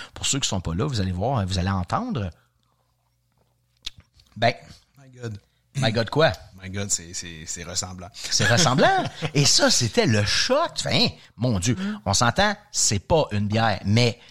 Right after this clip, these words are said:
Speaker 1: c'est tellement proche. Ça, on a le, on a la texture en bouche,
Speaker 2: Ouais.
Speaker 1: parce que
Speaker 2: Mm.
Speaker 1: l'orge, c'est ce qui donne la texture à la bière. Tu sais, il y a du lait, il y a de la crème,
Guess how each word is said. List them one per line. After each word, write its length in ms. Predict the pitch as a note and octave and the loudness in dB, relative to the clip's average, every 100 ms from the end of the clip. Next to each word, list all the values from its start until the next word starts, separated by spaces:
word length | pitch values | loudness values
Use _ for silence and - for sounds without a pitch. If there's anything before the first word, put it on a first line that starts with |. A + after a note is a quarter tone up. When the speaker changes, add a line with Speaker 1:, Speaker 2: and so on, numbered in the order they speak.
| - - | -20 -6
Speaker 1:
c'est 340 | - - - | -4 -4 -2
tellement 480 | - A#3+ C#4 G3 D3+ | 2 2 2 2 2
proche. 480 | - A#3 D4+ D4 - - - | 0 0 0 0 -4 -6 -8
Ça, 260 | - - G2 | -4 -2 0
on 120 | A#2 | 0
a 80 | A2 | 2
le, 120 | G#2+ - | 2 2
on 140 | G#2+ | 2
a 60 | G#2+ | 2
la 140 | G2+ | 2
texture 560 | - B2+ - - A2+ G2+ | 0 -2 -2 -2 0 0
en 120 | F#2+ | 2
bouche, 280 | F#2 - - - | 0 0 -4 -6
Speaker 2:
Ouais. 80 | - - | -18 -10
Speaker 1:
parce 180 | - - | -2 2
que 80 | A#2+ | 4
Speaker 2:
Mm. 100 | B2 | 6
Speaker 1:
l'orge, 440 | D3+ C4 A3+ G#2+ - - | 6 4 0 -4 -6 -2
c'est 300 | - G#3 A3+ | 0 2 2
ce 100 | - | 0
qui 100 | C3+ | 0
donne 180 | D#3 | 0
la 100 | A#2+ | 0
texture 720 | G2+ C3 - - - F#3 D3 G2+ | -2 -4 -2 -2 0 0 2 0
à 60 | |
la 100 | F#2+ | -2
bière. 340 | F2+ G#2 F2+ E2+ _ _ _ _ _ - - | -2 -2 -2 -8 _ _ _ _ _ -14 -6
Tu 60 | |
sais, 180 | D#3+ F3+ A2+ | 0 0 2
il 100 | A2+ | 2
y 40 | |
a 60 | A#2 | 2
du 160 | G#2 | 2
lait, 200 | A2+ C#3+ - _ _ _ _ | 0 -2 -4 _ _ _ _
il 40 | A2 | -2
y 40 | |
a 20 | |
de 60 | G#2+ | 0
la 100 | A2 | 0
crème, 420 | - A#2 D3+ F3 | 0 -2 -2 -4